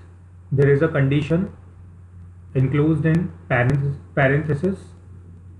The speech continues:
If this condition is true, then a particular statement can be executed. So simple if focuses upon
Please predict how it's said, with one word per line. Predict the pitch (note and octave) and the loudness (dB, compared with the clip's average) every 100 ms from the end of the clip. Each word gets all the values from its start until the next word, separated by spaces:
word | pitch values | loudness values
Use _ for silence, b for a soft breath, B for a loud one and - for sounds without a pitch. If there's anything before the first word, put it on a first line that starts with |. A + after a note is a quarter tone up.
| - - - | -20 -12 -4
If | B2+ | 0
this | D3 D3+ | 0 0
condition | D#3 C#3+ D#3 E3 E3 | 0 0 0 0 -2
is | E3 | -2
true, | - E3 G3+ - - - - | -2 -2 -2 -8 -20 -12 -6
then | B2+ C3+ D#3+ E3 - | 0 0 0 -4 -10
a | B2+ | -8
particular | - C3 D#3 D3+ E3 | -2 -2 -2 0 0
statement | F3 - C#3 C#3 D3 D#3+ | -2 -2 -4 -2 -4 -2
can | D3 C3+ | -2 -2
be | C3 G3+ - - | -2 -6 -8 -2
executed. | C#3+ A#2+ C#3 C3+ A#2+ G2+ - - - - - | -2 0 -2 -2 -2 -6 -8 -18 -20 -20 -8
So | - C3+ C#3 - | 0 2 0 -4
simple | - D#3 D#3 D#3+ F3+ | -4 0 0 2 2
if | F#3+ - - - - - - | 0 -4 -14 -20 -20 -20 -6
focuses | D3 C#3+ D#3+ F#3 E3+ | -4 0 -2 0 0
upon | - D3+ F3 | 0 -2 -4